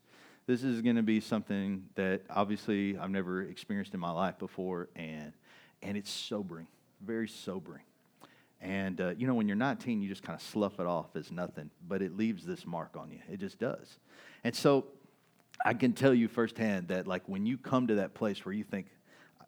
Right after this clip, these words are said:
"This is where I'm headed. I'm, I am heading this. I'm making decisions now that are going to lead to this possible moment." Everything you say afterwards becomes important. You start to rethink and re-, renegotiate with your own self about what's important in your life. Now, for Jesus,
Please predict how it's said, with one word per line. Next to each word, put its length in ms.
"This 280
is 160
where 180
I'm 140
headed. 320
I'm, 280
I 140
am 160
heading 420
this. 180
I'm 220
making 320
decisions 500
now 220
that 120
are 60
going 260
to 120
lead 400
to 80
this 160
possible 560
moment." 360
Everything 460
you 100
say 240
afterwards 460
becomes 320
important. 420
You 80
start 260
to 80
rethink 440
and 160
re-, 320
renegotiate 480
with 160
your 120
own 140
self 260
about 240
what's 200
important 400
in 80
your 100
life. 240
Now, 120
for 160
Jesus, 760